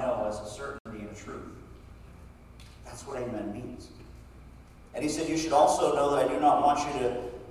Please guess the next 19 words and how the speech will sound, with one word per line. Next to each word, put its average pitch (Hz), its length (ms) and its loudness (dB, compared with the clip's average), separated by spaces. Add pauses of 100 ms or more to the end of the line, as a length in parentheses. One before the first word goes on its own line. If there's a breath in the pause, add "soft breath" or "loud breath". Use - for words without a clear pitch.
(240)
merely 156 520 0
recite - 400 4
all 147 200 6
these 139 120 -4
words 135 320 -2
in 139 80 -6
your 123 120 -6
prayers. - 320 -6
That 123 120 2
would 135 120 -2
make 139 180 -2
it - 120 -4
nothing 135 380 0
more 127 200 0
than 120 260 -4 (520)
idle - 300 0
chatter - 400 2
and 104 340 -4
prattle, - 540 2